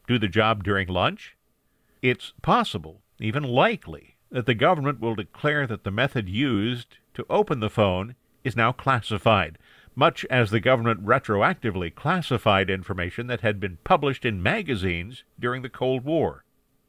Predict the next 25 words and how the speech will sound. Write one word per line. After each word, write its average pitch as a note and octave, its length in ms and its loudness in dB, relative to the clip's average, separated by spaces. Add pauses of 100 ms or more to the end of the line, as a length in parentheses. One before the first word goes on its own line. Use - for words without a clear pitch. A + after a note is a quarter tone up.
(260)
And G#2+ 120 -2
now F3 240 4
it's C#3 240 0
Apple B2 680 -2
saying C3+ 380 0
that C3 100 -6
the C3+ 220 -2
F D3 200 -2
B C3+ 160 2
I F3 300 2
should G2 240 -6
provide A2 380 2
information G2 520 -4
about B2+ 200 2
how B2+ 240 2
the A#2+ 180 -2
unknown A#2 500 -2
non-governmental G#2+ 840 -2
organization G#2+ 680 -4
it G2 140 -6
used G#2 400 -4
to G#2 140 -4
open A2+ 280 -6
the F2 100 -8
phone B2+ 400 -2